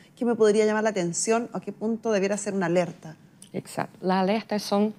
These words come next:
Speaker 2: por ejemplo, frases que esas personas puedan decir como, eh, "Soy un, una carga para los demás". Cuando estas personas se están sintiendo solas, cuando no tienen un grupo social, no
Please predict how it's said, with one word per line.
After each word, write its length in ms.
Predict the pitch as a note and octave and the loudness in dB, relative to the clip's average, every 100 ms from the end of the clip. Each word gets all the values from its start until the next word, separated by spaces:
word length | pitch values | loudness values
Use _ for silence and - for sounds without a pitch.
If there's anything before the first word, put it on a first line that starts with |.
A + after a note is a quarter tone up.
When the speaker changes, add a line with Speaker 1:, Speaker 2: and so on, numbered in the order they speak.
| - - - - | -16 -20 -20 -6
Speaker 2:
por 160 | - F3+ | 0 0
ejemplo, 400 | F#3 G3+ G#3 G3 | 2 2 2 0
frases 420 | - B3+ C4 A#3 | -2 -2 -2 -2
que 80 | - | -2
esas 160 | F#3+ G3 | -4 -4
personas 500 | F#3 - G3+ G3+ F#3+ | -6 -4 0 0 0
puedan 380 | - F#3 F#3 F#3 | -2 0 2 0
decir 460 | F3 - G#3+ A3 - | -2 -2 2 2 0
como, 440 | F3+ D#3+ D3+ D3 - - - - - | 0 2 4 2 -2 -20 -20 -12 -2
eh, 260 | F3 E3+ | 2 2
"Soy 320 | - G#3 G#3 G3+ | 0 2 4 4
un, 600 | G3+ G3 F#3+ F3+ F3 E3+ | 4 4 4 4 2 2
una 200 | F#3 F#3 | 2 2
carga 320 | G3+ F#3+ F#3 | 0 0 0
para 240 | F3+ F3 F3 | 0 -2 0
los 160 | E3 | 0
demás". 540 | D#3+ D#3 D#3 D#3 D#3+ - - - | 0 2 0 -2 -4 -12 -20 -2
Cuando 200 | F#3 F#3 | 0 0
estas 160 | G3 | -2
personas 360 | F#3 F3+ A3 G#3 | -4 0 0 0
se 80 | G3 | -2
están 200 | - F#3+ | 0 -2
sintiendo 560 | G3 F3+ F3 F3+ E3 F3+ | 0 -2 0 0 0 -2
solas, 640 | - G#3+ F#3+ F#3 F#3+ - - - - - | -2 0 2 0 -4 -12 -18 -20 -20 -6
cuando 380 | G3 G3+ G3+ G#3 | 2 4 6 6
no 220 | G3+ F#3+ | 4 2
tienen 400 | G3 A3+ A3 G#3+ | 4 4 4 2
un 460 | G3 F#3+ F#3+ F#3 F3 | 2 2 2 2 2
grupo 500 | A3 B3 - F3+ E3+ - - | 4 2 0 0 0 -2 -10
social, 640 | - F3+ - E3+ E3+ F3+ | -4 -4 -2 0 0 2
no 220 | F3 F3 | 0 0